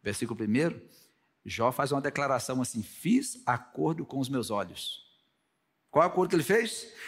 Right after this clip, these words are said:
De não olhar com cobiça para as moças.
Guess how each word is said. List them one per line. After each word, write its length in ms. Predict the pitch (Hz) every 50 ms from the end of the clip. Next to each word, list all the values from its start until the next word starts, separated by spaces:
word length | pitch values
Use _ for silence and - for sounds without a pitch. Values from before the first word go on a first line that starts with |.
| - - -
De 140 | 113 123
não 400 | 131 131 131 139 160 190 214 208
olhar 720 | 196 175 151 135 127 127 131 143 165 - - - - - - -
com 160 | - 127 127
cobiça 600 | 123 - 120 107 101 104 120 135 139 - - 139
para 360 | - _ - 113 113 113 113
as 120 | 107 101
moças. 560 | 104 104 104 107 104 - - 120 - - -